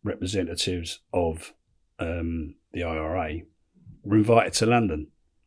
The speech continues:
by Ken Livingstone, um, Jeremy Corbyn,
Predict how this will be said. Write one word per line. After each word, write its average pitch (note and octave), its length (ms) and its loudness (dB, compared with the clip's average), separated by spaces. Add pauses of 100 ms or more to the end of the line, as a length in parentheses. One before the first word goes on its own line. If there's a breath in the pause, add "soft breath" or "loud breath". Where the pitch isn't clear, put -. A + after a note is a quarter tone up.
(760)
by F#2+ 220 2
Ken G2+ 300 0
Livingstone, F2+ 800 -2 (360)
um, D2+ 560 -6
Jeremy F2+ 320 -4
Corbyn, E2+ 720 -2